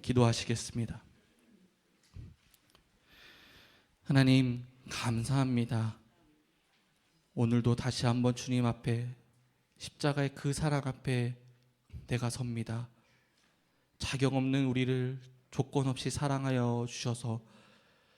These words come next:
십자가로 의롭다 칭하여 주신 그 은혜를 우리가 오늘 누릴 수 있음에 감사합니다. 그 사랑과 그 은혜를 아는 자들로 살아가게 하여 주시옵소서.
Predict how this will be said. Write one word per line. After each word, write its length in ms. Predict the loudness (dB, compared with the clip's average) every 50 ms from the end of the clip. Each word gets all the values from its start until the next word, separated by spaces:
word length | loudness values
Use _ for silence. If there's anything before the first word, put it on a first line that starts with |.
| _ _ _
십자가로 680 | -16 -16 -8 -2 0 2 2 2 2 2 2 2 2 2 0
의롭다 500 | 2 2 4 4 2 2 2 0 0 0
칭하여 480 | 0 -4 -4 -2 0 2 2 2 2 0
주신 260 | 0 -2 -2 -2 -2
그 320 | 0 2 4 4 4 4
은혜를 420 | 4 4 4 4 4 4 4 2 2
우리가 520 | 0 -2 -2 0 0 0 0 0 -2 -2
오늘 320 | -2 0 2 2 2 2 2
누릴 220 | 0 0 0 0
수 160 | 0 -2 -2
있음에 360 | -4 -4 -4 -4 -4 -4 -4 -4
감사합니다. 840 | -6 -10 -10 -8 -8 -8 -6 -6 -4 -4 -4 -4 -4 -6 -6 -10 -12 -12 _ _ _ -20 -20 _ _ _ _ _ _ _ _ _ _ _ _ _ _ _
그 280 | -4 0 2 2 2
사랑과 680 | 2 0 0 0 0 0 0 0 0 0 0 0 -2 -6 -12 _ _ _ _ _ _ _
그 320 | -16 -6 -2 0 0 2 2
은혜를 440 | 2 2 2 2 2 2 2 0 -4
아는 340 | -2 2 4 4 4 4 2
자들로 420 | 2 2 2 2 4 4 2 2
살아가게 500 | 0 0 -2 -2 -2 -2 -2 -4 -2 -2
하여 200 | 0 0 0 0
주시옵소서. 720 | -2 -4 -6 -4 -2 -2 -2 -2 -4 -6 -6 -6 -8 -10